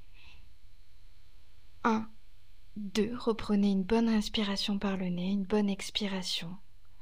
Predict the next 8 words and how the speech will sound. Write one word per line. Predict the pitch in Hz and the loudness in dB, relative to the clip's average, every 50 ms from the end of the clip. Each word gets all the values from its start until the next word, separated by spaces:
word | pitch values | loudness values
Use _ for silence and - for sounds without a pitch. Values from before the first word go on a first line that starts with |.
| - - - - - - - - - - - - - - | -10 -10 -10 -10 -10 -10 -10 -10 -8 -8 -8 -8 -6 -4
Trois, | - - 160 - 220 214 214 214 - - - - - - - - - - - - | -4 -2 2 4 4 4 4 2 -4 -8 -10 -10 -10 -10 -10 -10 -10 -8 0 0
étirez-vous. | 247 233 240 - - 262 233 226 226 214 196 202 - 185 185 - - - - - - - - - - - - - - - - - - - - - - - - - - - - - - - - - - - - - - - - - - - - - - - - - - - - - - - - - - - - - - - - - - | 0 0 2 0 0 2 2 4 4 2 2 0 -8 -8 -8 -8 -8 -10 -10 -10 -10 -10 -10 -10 -10 -10 -10 -10 -10 -10 -10 -10 -10 -10 -10 -10 -10 -10 -10 -10 -8 -10 -10 -10 -10 -10 -10 -10 -10 -10 -10 -10 -10 -10 -10 -10 -10 -10 -10 -10 -10 -10 -10 -10 -10 -8 -10 -10 -10 -10 -10 -10 -8 -10 -10 -10 -10 -10 -10 -8 -4
Quatre, | - 220 208 208 214 - - 208 - - 220 208 - | -2 -2 -2 -2 -2 -4 -6 -4 -4 -4 -6 -4 -2
ressentez | 214 202 - - 208 202 202 - - 226 214 202 190 196 - - - - - - - - | -2 -2 0 0 0 0 0 2 2 2 2 2 0 -2 -6 -8 -12 -12 -12 -12 -10 -8
cette | - - 208 190 190 - 233 | -4 -2 -2 -2 0 2 4
énergie, | 220 214 208 202 196 196 208 202 | 6 6 6 4 2 0 -2 -2
cette | - - 185 185 - | -2 -2 -4 -4 -2
bienveillance. | - 208 214 214 202 208 185 175 175 170 180 185 180 - - - - - | 2 4 4 4 4 2 2 0 0 -2 -4 -6 -8 -8 -8 -8 -8 -10